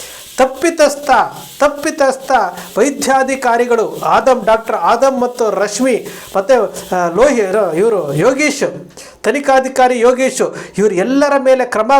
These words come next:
ಕೈಗೊಳ್ಳಿ, ಇವರಿಗೆ, ಇವರ ಮೇಲೆ ಕ್ರಮ ಕೈಗೊಳ್ಳಕ್ಕೆ ಅಕ್ವಿಟಲ್ ಕಮಿಟಿ ರಚನೆ ಮಾಡಿ ಅಂತ ಹೇಳ್ಬಿಟ್ಟು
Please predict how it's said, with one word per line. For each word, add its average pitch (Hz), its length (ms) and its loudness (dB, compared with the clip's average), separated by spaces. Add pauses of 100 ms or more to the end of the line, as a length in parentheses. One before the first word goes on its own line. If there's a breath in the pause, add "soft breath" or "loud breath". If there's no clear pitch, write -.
ಕೈಗೊಳ್ಳಿ, 240 840 0 (360 loud breath)
ಇವರಿಗೆ, 247 300 2
ಇವರ 226 220 4
ಮೇಲೆ 262 220 2
ಕ್ರಮ 226 220 0 (100)
ಕೈಗೊಳ್ಳಕ್ಕೆ 247 560 0
ಅಕ್ವಿಟಲ್ 269 500 0
ಕಮಿಟಿ 247 260 0
ರಚನೆ 254 360 0
ಮಾಡಿ 233 320 0
ಅಂತ 220 180 -2
ಹೇಳ್ಬಿಟ್ಟು 247 420 0